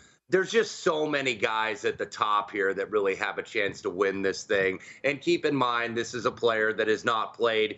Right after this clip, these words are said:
since he last played here at the Masters, and that was in November twenty twenty. So, you know, it, it, it might be something that you could do in play, especially if you could do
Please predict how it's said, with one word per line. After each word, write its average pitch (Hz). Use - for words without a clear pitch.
since 117
he 110
last 123
played 107
here 101
at 95
the 98
Masters, 98
and 101
that 107
was 98
in 107
November 101
twenty 101
twenty. 101
So, 113
you 196
know, 175
it, 160
it, 160
it 180
might 202
be 202
something 143
that 143
you 139
could 131
do 135
in 127
play, 95
especially 185
if -
you 135
could 131
do 131